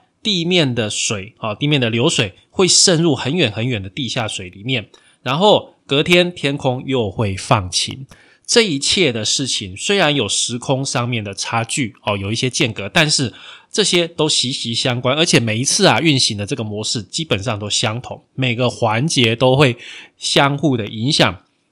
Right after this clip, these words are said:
那这些影响通常是，就是比较不容易被发现的。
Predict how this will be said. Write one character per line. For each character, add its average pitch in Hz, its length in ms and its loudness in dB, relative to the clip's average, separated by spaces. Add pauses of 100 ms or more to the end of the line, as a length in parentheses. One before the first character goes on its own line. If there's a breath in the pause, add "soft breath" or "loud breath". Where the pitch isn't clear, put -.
那 185 120 4
这 196 140 0
些 190 180 4
影 156 160 2
响 117 300 0 (280 soft breath)
通 135 280 0
常 101 340 -6
是， 110 460 0 (180 soft breath)
就 123 160 0
是 110 200 0
比 - 120 -6
较 139 120 4
不 160 120 -2
容 123 160 0
易 120 60 -4
被 117 140 -2
发 117 340 0
现 117 240 -2
的。 95 100 -12